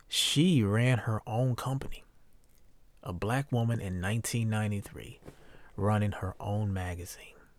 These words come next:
Killing it, man. And as you see through the, the seasons, she experienced life just like anybody else. She loves, she gets hurt. Uh, she's trying to make it on her own.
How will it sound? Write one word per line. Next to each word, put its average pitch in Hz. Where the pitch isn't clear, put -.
Killing 120
it, 85
man. 82
And 117
as 120
you 120
see 147
through 117
the, 107
the -
seasons, 110
she -
experienced 127
life 113
just -
like 107
anybody 110
else. 123
She -
loves, 87
she -
gets -
hurt. 104
Uh, 101
she's -
trying 107
to 104
make 104
it 104
on 101
her 98
own. 110